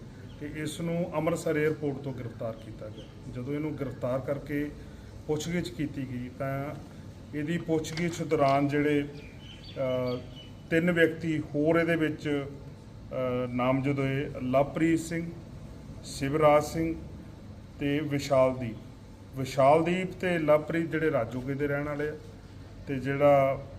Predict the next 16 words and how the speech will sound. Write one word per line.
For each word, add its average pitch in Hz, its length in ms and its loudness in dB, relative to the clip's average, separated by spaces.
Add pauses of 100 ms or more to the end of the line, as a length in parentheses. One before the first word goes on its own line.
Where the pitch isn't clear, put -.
(520)
ਸ਼ਿਵਰਾਜ 160 540 8
ਸਿੰਘ 175 260 0
ਆ, 170 220 2 (680)
ਇਹ 156 480 0 (300)
ਮਦਰਾ 143 320 6
ਭਾਗੀ 135 380 2
ਦਾ 120 120 -2
ਰਹਿਣ 110 220 -4
ਵਾਲਾ। 101 240 -10 (1300)
ਇਹਨਾਂ 147 200 2
ਨੂੰ 170 100 2
ਵੀ 165 120 0
ਗ੍ਰਿਫਤਾਰ 139 440 0
ਕਰਨ 143 260 0
ਦੇ 147 100 2
ਵਿੱਚ 143 560 -2